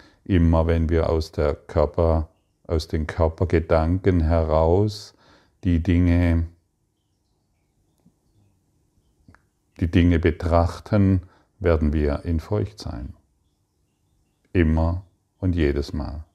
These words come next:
Und du bist Geist, du bist reiner Geist, du bist Liebe, du bist Christus. Du bist Christus, eins in Gott. Und vielleicht kommt jetzt das Ego und sagt, "Ja, aber das dauert so lange."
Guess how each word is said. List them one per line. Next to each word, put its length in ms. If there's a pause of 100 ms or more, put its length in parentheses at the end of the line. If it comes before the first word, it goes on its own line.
(1080)
Und 260
du 100
bist 340
Geist, 540
du 100
bist 260
reiner 380
Geist, 500 (380)
du 80
bist 320
Liebe, 380
du 100
bist 300
Christus. 720
Du 80
bist 260
Christus, 640
eins 360
in 160
Gott. 180 (2500)
Und 140
vielleicht 680
kommt 260
jetzt 280
das 140
Ego 380
und 140
sagt, 480
"Ja, 220
aber 220
das 260
dauert 380
so 140
lange." 400